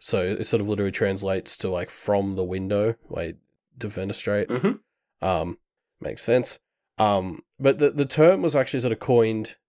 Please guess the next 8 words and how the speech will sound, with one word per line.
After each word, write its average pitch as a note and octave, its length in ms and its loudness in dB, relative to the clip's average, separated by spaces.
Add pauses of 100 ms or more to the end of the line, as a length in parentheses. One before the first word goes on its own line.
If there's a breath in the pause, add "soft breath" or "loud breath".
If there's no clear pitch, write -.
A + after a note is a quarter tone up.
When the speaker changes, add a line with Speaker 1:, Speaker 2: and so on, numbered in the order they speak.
Speaker 1:
uh, G2+ 280 0
in G#2 280 -4
sixteen A2 600 -2
eighteen, A2 600 0 (460)
uh, G2+ 360 4
in, G#2+ 160 -2
in A2+ 240 -2
Prague. A2+ 480 2